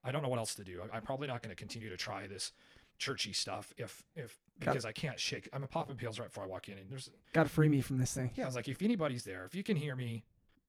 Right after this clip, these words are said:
Speaker 1: just take it from me," like Bill was saying, like, "If you can just take it from me." And at that moment,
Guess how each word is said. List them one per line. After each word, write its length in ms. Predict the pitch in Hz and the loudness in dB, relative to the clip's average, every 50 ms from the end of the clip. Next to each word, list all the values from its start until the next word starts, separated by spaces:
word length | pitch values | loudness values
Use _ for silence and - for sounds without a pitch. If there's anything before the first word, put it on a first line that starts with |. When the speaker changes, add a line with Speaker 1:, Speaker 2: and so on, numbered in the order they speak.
| _ _ _ _ - 143 | _ _ _ _ -16 -8
Speaker 1:
just 280 | - - - - - - | -6 -6 -6 -6 -6 2
take 220 | - 175 180 170 | 4 4 4 4
it 80 | 139 - | 2 -2
from 120 | 135 123 | -2 -2
me," 60 | 113 104 | -2 -2
like 160 | 110 92 90 _ _ | -4 -6 -8 _ _
Bill 180 | - - 90 73 69 | -10 -10 -10 -10 -6
was 100 | - - | -6 -6
saying, 180 | - - - - - 98 | -6 -6 -10 -14 -12 -10
like, 220 | 104 98 - - - - | -10 -10 -10 -10 -12 -12
"If 100 | - - | -12 -12
you 60 | - | -10
can 80 | - 131 | -6 -6
just 120 | 123 - | -4 -2
take 180 | - 110 95 - | -4 -4 -4 -6
it 80 | - | -10
from 120 | - 80 80 | -12 -12 -12
me." 120 | 82 90 - | -12 -8 -6
And 200 | 123 113 98 - _ - - - _ _ _ _ _ _ - - - - | -4 -4 -6 -8 _ -18 -20 -20 _ _ _ _ _ _ -20 -16 -10 -8
at 100 | 110 - | 2 6
that 300 | 156 139 - - - - | 8 8 8 6 2 -4
moment, 540 | 113 113 131 156 180 135 101 - - - | 0 4 6 6 6 6 2 -2 -8 -14